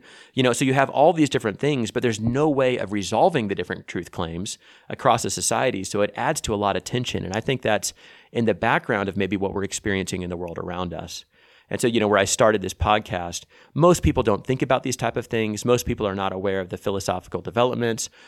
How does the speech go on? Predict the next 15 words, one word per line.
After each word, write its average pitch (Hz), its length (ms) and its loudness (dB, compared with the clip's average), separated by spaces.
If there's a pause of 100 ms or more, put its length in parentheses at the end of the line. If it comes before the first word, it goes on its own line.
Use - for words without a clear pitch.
(140)
Most 120 240 2
people 101 300 0
don't 101 240 2
know 104 160 4
the 95 80 -2
big 87 220 -4
words, 107 500 2 (320)
but 123 360 6
you're 117 120 2
still 131 340 2
impacted 110 560 -2
by 95 140 -2
what's 92 240 -6
going 90 280 -4
on. 95 460 0